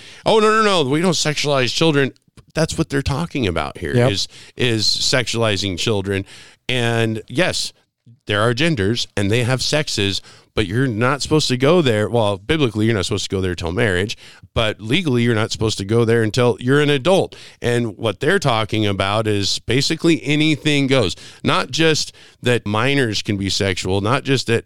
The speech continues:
Speaker 1: elders. I mean, this is bordering this kind of discussion. It's not just the abuse of children, but th-, maybe the abuse of elderly.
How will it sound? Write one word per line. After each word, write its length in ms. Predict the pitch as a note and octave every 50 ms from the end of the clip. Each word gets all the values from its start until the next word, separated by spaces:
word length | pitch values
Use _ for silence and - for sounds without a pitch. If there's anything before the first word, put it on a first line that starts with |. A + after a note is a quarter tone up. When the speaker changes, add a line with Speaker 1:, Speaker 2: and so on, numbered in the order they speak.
| -
Speaker 1:
elders. 500 | - A2 A2+ C#3 D#3+ C#3+ - A#2 G#2 F#2+
I 60 | G#2+ B2
mean, 160 | C3+ B2+ A#2
this 240 | A#2+ D#3 F#3+ - G3+
is 340 | G3 C#3 G#2+ - - - _ - A2+ _ _ _ A2 _ _ A#2+ _ _ _ _ _ -
bordering 560 | A#2 B2 C#3+ E3 E3+ D3 C3 A#2 A2 G#2 G#2+
this 160 | A2+ C3 C3+
kind 220 | - D#3 D3 C3+ A#2
of 120 | A2+ -
discussion. 640 | F#2+ G2+ - - B2 B2+ C#3 C#3 - - B2 A2 G#2 - - - - -
It's 140 | A2 A2 -
not 120 | F3 E3
just 180 | C#3 D3 C3 -
the 100 | - A#2
abuse 320 | G2+ G2 A#2 A#2+ A2+ -
of 140 | G#2 F#2 F#2+
children, 460 | - - E3 F3+ G3+ F#3 D#3 C#3 B2
but 180 | G#2 G#2 G2+ -
th-, 220 | - - - G2+ -
maybe 180 | B2+ C#3+ D#3
the 120 | F3+ F#3+ F#3
abuse 340 | C#3+ B2 C3+ D3 D#3+ - D3+
of 80 | A2+
elderly. 640 | F#2+ A2 D3+ A3+ A3+ A3+ F#3+ A#2+ E2 B1+ G1+ - -